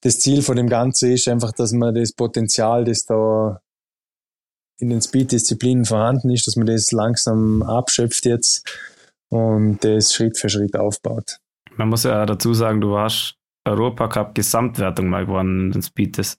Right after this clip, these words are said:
Speaker 2: oder in, in der Abfahrt, oder? Sogar.
Speaker 1: Na, das war die Gesamtwertung aus allen Disziplinen. Ich bin da,
Speaker 2: Ah, okay.
Speaker 1: genau, ich bin da auch eine Kombination gefahren, damals im Sandtal, die ich gewinnen haben können.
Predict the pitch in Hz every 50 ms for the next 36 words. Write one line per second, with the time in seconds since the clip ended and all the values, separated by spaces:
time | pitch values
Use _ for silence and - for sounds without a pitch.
0 | _ - - 98 - - 104 101 104 - - - - - - - - - _ -
1 | 113 110 - 104 110 - - - 95 98 - 92 113 135 160 170 - - _ -
2 | - - 156 - - 113 - - - 135 123 120 120 120 123 143 143 139 123 113
3 | 120 123 127 127 120 127 127 127 123 123 123 123 123 123 123 120 113 - - 123
4 | 113 117 113 117 135 - - 123 120 127 127 - - 120 120 117 117 117 113 110
5 | 117 110 113 127 135 127 123 127 - - 120 107 - 123 120 127 131 127 127 131
6 | 131 120 101 - _ - 156 - 135 120 117 110 117 120 120 123 123 117 113 117
7 | 113 113 117 113 113 113 113 113 113 113 110 110 - 107 101 104 110 - 117 -
8 | 120 113 110 110 117 117 117 117 120 120 117 113 107 107 113 123 123 120 113 -
9 | - 120 117 120 117 113 113 - 123 117 127 135 120 - 123 120 120 120 113 113
10 | 117 127 123 107 104 110 101 - 113 110 120 123 - - 113 113 110 107 113 113
11 | 113 101 110 117 120 123 120 113 117 113 - - 117 113 117 120 117 120